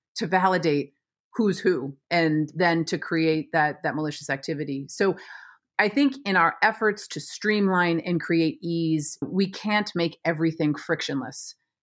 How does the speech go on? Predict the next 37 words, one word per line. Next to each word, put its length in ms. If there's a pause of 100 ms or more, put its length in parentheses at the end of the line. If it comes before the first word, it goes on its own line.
(100)
Uh, 180
I 80
had 120
somebody 320
just 200
recently 340
ask 300
me 200
about 320
consolidating 760
water 220
utilities 640
to 120
one 260
utility 500
across 440
the 100
country. 320
There 140
are 120
three 280
hundred 260
and 80
fifty 240
thousand 400
water 220
utilities. 640 (440)
And 80
I 120
said, 440 (300)
"I, 420
I 120
don't 260
actually 600 (140)
think 160
that 140
that's 320